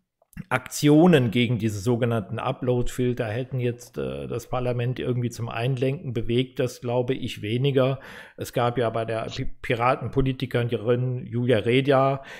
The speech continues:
das ist die einzige Piratenpolitikerin, wo ich sage, die macht ihre Arbeit wirklich gut und hat auch Sachverstand,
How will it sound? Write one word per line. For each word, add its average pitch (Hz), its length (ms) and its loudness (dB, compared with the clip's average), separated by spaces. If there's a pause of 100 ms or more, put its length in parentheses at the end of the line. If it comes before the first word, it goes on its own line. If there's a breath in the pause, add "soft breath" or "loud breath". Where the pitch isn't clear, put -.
das 123 100 -4
ist - 60 -12
die 143 100 0
einzige 135 680 6
Piratenpolitikerin, 127 1600 0
wo 120 140 -4
ich 117 60 -10
sage, 123 260 -4
die 113 80 -2
macht 120 240 -4
ihre 113 240 -4
Arbeit 120 320 -6
wirklich 110 280 -6
gut 156 320 2
und 139 160 -2
hat 120 140 -4
auch 104 160 -6
Sachverstand, 170 800 -2